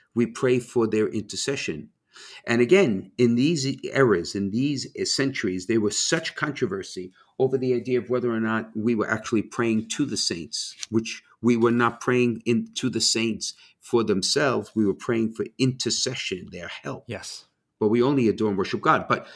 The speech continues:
Speaker 1: that was established and settled in this age. And sh-, they were two of the most famous ones, right, to be buried.
Speaker 2: Yeah.
Speaker 1: Interesting, no?
Speaker 2: Yeah. I,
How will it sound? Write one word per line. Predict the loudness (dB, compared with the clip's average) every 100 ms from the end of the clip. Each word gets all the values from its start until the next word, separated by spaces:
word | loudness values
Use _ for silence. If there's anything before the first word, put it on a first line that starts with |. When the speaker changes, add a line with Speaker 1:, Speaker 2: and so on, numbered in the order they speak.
| -18 -2
Speaker 1:
that | 4 6
was | 4 0
established | 0 0 0 -2 -2 -2 -4
and | -6
settled | -2 0 0 -2
in | -4 -2
this | -2 -4 -2
age. | -2 -2 -8 -18 -12
And | -8
sh-, | -8 0
they | 2
were | 4 0
two | 0 0 0 -2
of | -4
the |
most | -2 -2 -6
famous | -4 -2 -2 -4 -10 -10
ones, | -12 -14 -18 -20 -20 _ -20 _ _ _
right, | -14 -14 -14 _ _
to | -14
be | -10
buried. | -10 -10 -16 -16 -14
Speaker 2:
Yeah. | -14 -8 -2
Speaker 1:
Interesting, | 0 -2 -6 -8 -4
no? | 0
Speaker 2:
Yeah. | 0 0 -6 -20 -20 -20 -14 -2
I, | 0 -2